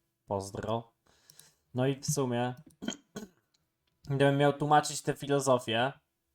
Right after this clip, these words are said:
to bym powiedział, że to jest cała filozofia tego, co się aktualnie dzieje.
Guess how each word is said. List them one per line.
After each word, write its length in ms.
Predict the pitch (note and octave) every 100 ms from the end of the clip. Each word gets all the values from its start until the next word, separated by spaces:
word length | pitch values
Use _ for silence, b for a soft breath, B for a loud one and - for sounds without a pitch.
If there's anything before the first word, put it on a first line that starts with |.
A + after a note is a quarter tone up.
| _ _ _ _ _ _ _ _ _ _ _ _ _
to 100 | C3
bym 160 | C3 C3+
powiedział, 400 | C3 B2+ B2 B2+
że 140 | C#3
to 220 | - E3
jest 260 | E3+ D#3 -
cała 240 | A#2+ A2
filozofia 640 | A2 A2 A2 A2 A2 A2+ G#2+
tego, 280 | G#2 G#2 G#2
co 120 | G#2+
się 160 | -
aktualnie 560 | G#2 - G#2+ G#2 G#2 G2
dzieje. 360 | F#2+ F#2+ F#2